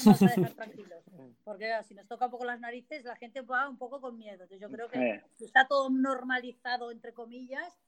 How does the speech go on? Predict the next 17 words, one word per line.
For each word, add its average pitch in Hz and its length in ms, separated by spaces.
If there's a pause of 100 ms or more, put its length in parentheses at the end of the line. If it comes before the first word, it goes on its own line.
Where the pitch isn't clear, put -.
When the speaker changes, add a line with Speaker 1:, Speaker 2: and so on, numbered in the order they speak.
(180)
Speaker 1:
la 202 100
gente 226 240
tiene 254 160
muchas 240 280
ganas 254 360
y 240 60
lo 214 60
está 220 120
esperando 220 380
con 214 140
ganas 233 300
y 226 40
estoy 208 160
convencida 208 480
de 233 100
que 185 100
sí. 202 200